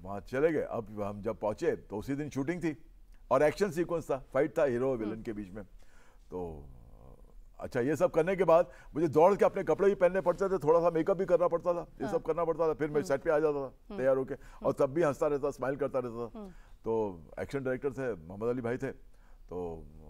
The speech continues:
Speaker 1: बोला, "चलो यार, रिहर्सल कर लें, हीरो यहाँ से आता है,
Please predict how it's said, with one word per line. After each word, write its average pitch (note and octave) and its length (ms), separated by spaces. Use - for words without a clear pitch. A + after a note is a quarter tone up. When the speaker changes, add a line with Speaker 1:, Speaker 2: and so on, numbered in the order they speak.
Speaker 1:
बोला, A#2+ 200
"चलो D#3+ 200
यार, D3+ 160
रिहर्सल C3+ 280
कर C3 160
लें, C3 260
हीरो G#2+ 180
यहाँ A2 140
से B2 120
आता A#2 200
है, A#2+ 60